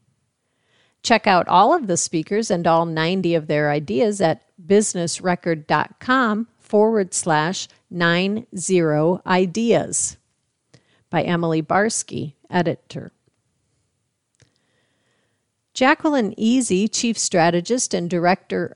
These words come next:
Health Equity, Diversity Inclusion at Mercy One, Iowa. Embrace equity. Quote, "A boat cannot move forward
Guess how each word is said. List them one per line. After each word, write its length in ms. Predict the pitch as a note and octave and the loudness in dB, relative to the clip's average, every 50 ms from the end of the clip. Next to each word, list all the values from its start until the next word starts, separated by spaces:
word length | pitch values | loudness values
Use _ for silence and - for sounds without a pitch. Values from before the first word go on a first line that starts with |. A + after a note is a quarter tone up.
| _ _ | _ _
Health 420 | _ - - G#3+ G#3 G3+ F#3 - - - - | _ -4 0 0 0 0 -2 -4 -12 -12 -4
Equity, 600 | - A#3 - - - G3 F3+ F#3 G3 G#3+ A3+ - _ _ _ - | -2 -2 -2 0 -2 -2 0 0 0 -2 -2 -6 _ _ _ -10
Diversity 600 | G#3+ F3 - G3 G3+ G3 - - F3+ F#3 F3+ E3+ | -6 -4 -2 -2 -2 -2 -4 -4 -4 -2 -2 -2
Inclusion 720 | - F3 E3+ - - B3 B3 B3+ A3+ - F#3+ F#3 F#3+ G3+ | -4 -8 -8 -6 -6 -4 -4 -4 -4 -6 -8 -8 -8 -6
at 220 | - - G3 - | -4 -4 -4 -2
Mercy 420 | - F3+ F3 G3+ A3 - - A3 F#3+ | -2 -2 -2 -2 -2 -2 -2 -2 -2
One, 420 | F3+ E3 F3+ F#3+ G3+ F3 E3 E3+ - | -2 -2 -2 -2 -2 -2 -2 -4 -4
Iowa. 600 | - F#3 G3 A#3 B3 G#3+ D#3+ - - - - - - _ _ _ _ _ _ _ _ _ _ _ _ _ _ _ _ _ _ _ _ _ _ _ _ _ _ _ _ _ _ _ _ - | -2 0 0 2 2 0 0 0 -2 -6 -8 -12 -16 _ _ _ _ _ _ _ _ _ _ _ _ _ _ _ _ _ _ _ _ _ _ _ _ _ _ _ _ _ _ _ _ 0
Embrace 720 | A#3+ A#3+ A#3 G#3+ - A#3+ A3+ A3+ B3+ C#4+ C#4 - - - - - | 0 2 2 2 0 0 2 2 2 2 0 -2 -4 -6 -2 0
equity. 600 | G3+ F3+ - - - E3 D3 - - - E3+ E3 _ _ _ _ _ _ _ _ _ _ _ _ _ _ _ _ _ _ _ _ _ _ - | 0 0 0 0 -2 -2 -2 -2 -4 -8 -10 -14 _ _ _ _ _ _ _ _ _ _ _ _ _ _ _ _ _ _ _ _ _ _ -14
Quote, 420 | - - A3 F#3+ E3+ - - - - _ _ _ _ - | -4 0 2 2 2 0 -4 -12 -20 _ _ _ _ -8
"A 80 | - G3+ | -6 -4
boat 400 | E3+ E3+ G#3+ G#3+ G#3+ - - - | 0 2 4 4 4 2 -2 -4
cannot 480 | - - F3+ E3+ E3+ E3+ G#3 A#3 - | -4 -2 0 2 2 2 2 0 0
move 220 | G#3+ A3 A3 A3 - | -2 -2 -2 -2 -4
forward 640 | - - - B3 B3+ A#3 F3+ D#3 - - - - | -6 -6 -2 -2 0 0 -2 -4 -6 -8 -10 -14